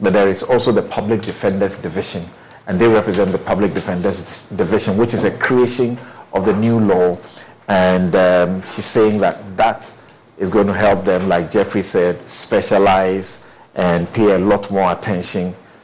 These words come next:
focus on helping people with criminal matters. So this is how it is. When you commit a crime or a criminal offense, you are suspected of a criminal offense,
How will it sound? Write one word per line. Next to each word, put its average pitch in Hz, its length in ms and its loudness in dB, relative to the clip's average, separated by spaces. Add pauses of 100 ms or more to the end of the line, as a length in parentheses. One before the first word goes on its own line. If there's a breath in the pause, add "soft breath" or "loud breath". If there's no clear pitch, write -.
focus - 760 -2 (140)
on 85 340 -2 (480 loud breath)
helping 98 540 0 (100)
people 95 460 0 (120)
with 87 240 0
criminal 92 500 0
matters. 87 560 -6 (460 soft breath)
So 156 140 0
this 202 160 4
is 147 140 -2
how 123 160 2
it 92 180 0
is. 80 240 -8 (1120 soft breath)
When 180 440 4 (600)
you 123 140 2
commit 131 480 -2 (140)
a 113 80 0
crime 92 520 -2 (1700)
or 104 140 4
a 101 40 0
criminal 127 600 2
offense, - 420 -6
you 104 60 2
are 98 80 2
suspected - 720 -2
of 107 120 -4
a 95 60 -4
criminal 104 400 -2
offense, - 460 -10